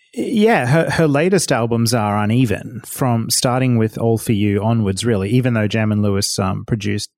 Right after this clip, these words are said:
a majority of All For You. Demita Jo, twenty Y O, Unbreakable, Discipline, all of those albums are uneven.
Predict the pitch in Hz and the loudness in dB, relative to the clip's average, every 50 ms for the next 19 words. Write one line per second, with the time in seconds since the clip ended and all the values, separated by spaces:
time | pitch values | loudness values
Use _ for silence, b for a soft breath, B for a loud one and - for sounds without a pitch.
0 | _ - 117 110 101 98 - 104 101 98 98 98 101 98 98 98 95 98 - - | _ -6 -4 -2 -2 -2 -2 -2 0 0 0 -2 -4 -4 -4 -4 -4 -4 -6 -4
1 | 98 107 117 117 95 - - B B B B B B B B B _ - 127 117 | -2 -2 0 -2 -2 -4 -8 B B B B B B B B B _ -2 0 0
2 | 123 127 131 123 127 120 107 113 120 120 117 117 117 113 113 - - 135 123 117 | 2 2 2 2 0 0 0 0 0 2 2 2 2 0 0 0 0 0 0 2
3 | 117 113 110 110 110 110 107 104 104 107 107 107 107 104 104 107 104 b b b | 2 2 2 2 2 0 0 0 0 0 0 0 2 2 0 0 -2 b b b
4 | b b b b b _ - - 117 113 113 101 113 107 107 110 - - 117 101 | b b b b b _ -6 -2 -2 0 0 0 0 0 0 0 0 -2 -2 0
5 | 113 110 107 104 101 101 98 101 101 98 98 98 - _ _ _ _ _ - 117 | 0 2 2 4 2 2 2 2 2 2 0 -2 -4 _ _ _ _ _ -4 -2
6 | 110 - - 120 113 - - 123 107 104 101 101 101 101 - - 156 180 202 185 | -2 0 -2 -2 -4 -2 -2 -2 0 0 0 -2 -2 -2 -2 0 2 2 2 2
7 | 151 127 131 151 151 135 131 117 113 110 113 110 104 110 110 104 104 101 101 101 | 2 2 2 2 2 2 0 0 0 0 0 0 0 0 0 2 2 0 0 0
8 | 104 104 107 104 90 85 | 2 2 0 0 -2 -4